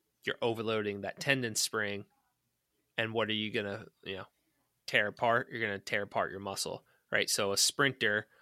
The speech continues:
will pull their hamstring. And then on the flip side of the spectrum, you have, uh, people who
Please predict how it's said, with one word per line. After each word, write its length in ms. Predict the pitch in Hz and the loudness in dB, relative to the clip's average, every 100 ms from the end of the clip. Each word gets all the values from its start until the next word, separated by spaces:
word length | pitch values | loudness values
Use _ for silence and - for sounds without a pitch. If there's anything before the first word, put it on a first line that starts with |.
| _ | _
will 100 | - | -6
pull 320 | 107 - 107 101 | -2 2 2 2
their 300 | 98 95 - _ _ - | -2 -2 -6 _ _ -6
hamstring. 640 | - 113 104 - 92 135 - _ _ _ _ _ _ _ _ _ _ _ _ - | 2 2 2 -2 -2 -8 -14 _ _ _ _ _ _ _ _ _ _ _ _ -2
And 80 | 110 | 0
then 80 | |
on 160 | 104 95 | 0 0
the 60 | - | -4
flip 320 | - 156 - | 4 4 4
side 260 | - 107 | 4 6
of 80 | 104 | 4
the 60 | 101 | 0
spectrum, 600 | - 107 - 110 101 101 | 2 2 0 -2 -4 -4
you 100 | 107 | -4
have, 500 | 113 101 98 95 - - | 2 2 2 -2 -6 -4
uh, 300 | 104 101 98 - _ _ _ _ _ _ - | -2 -2 -4 -8 _ _ _ _ _ _ -2
people 340 | 117 101 98 | -2 2 0
who 400 | 113 104 101 95 | 2 2 2 0